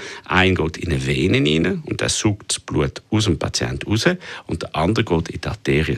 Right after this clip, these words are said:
zurück und der bringt das sauerstoffreiche Blut zurück im Patient. Und so wird ein künstlicher Kreislauf geschaffen ums Herz herum, sodass man dann das Herz kann unter Umständen auch abstellen mit kalter,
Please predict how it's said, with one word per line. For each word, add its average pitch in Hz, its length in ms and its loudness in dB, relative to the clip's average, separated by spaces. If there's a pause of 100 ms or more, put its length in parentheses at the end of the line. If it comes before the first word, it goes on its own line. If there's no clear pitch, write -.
(100)
zurück - 460 0
und 92 120 -4
der 78 80 -2
bringt 104 460 0 (240)
das - 220 -4
sauerstoffreiche 110 800 2
Blut 87 400 -2 (220)
zurück - 260 -4
im - 120 -6
Patient. - 560 -6 (300)
Und - 140 -2
so 117 160 4
wird 143 160 2
ein 101 100 2
künstlicher 113 540 0
Kreislauf 113 640 2
geschaffen 135 420 2 (140)
ums 135 320 2
Herz 90 340 2
herum, 120 300 0 (460)
sodass 92 320 0
man 82 120 0
dann 95 380 2
das - 180 -4
Herz 90 380 0
kann 85 200 2 (200)
unter 92 280 0
Umständen 87 420 0
auch - 120 -8 (100)
abstellen 147 760 0 (140)
mit - 160 -4
kalter, 87 640 0